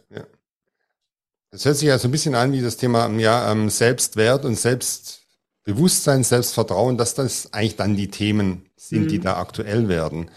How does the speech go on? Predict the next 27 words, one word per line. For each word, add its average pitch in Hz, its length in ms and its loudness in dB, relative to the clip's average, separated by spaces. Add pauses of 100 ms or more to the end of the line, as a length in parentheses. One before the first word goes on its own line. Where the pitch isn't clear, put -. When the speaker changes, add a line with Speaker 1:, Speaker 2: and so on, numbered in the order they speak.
(380)
Speaker 2:
Ja. - 80 -2
Speaker 1:
Schulst 131 380 2
du - 20 -4
die 123 300 0
auch, 139 260 2
tra-, - 260 -12
oder 92 220 -2
schulen, 110 560 2
also 87 160 -8
trainierst 92 540 0
du - 20 -10
da, 117 200 4
coachst - 520 0
du 170 60 -6
da 156 180 0
in 156 80 0
die 147 120 -2
Richtung 160 360 -4
auch 151 340 0
oder 120 280 0
hast 107 180 -4
du 107 60 -4
da 95 120 0
Partner, 123 420 -2
die 139 120 -6
das 131 220 -4
unterstützen? 127 720 -6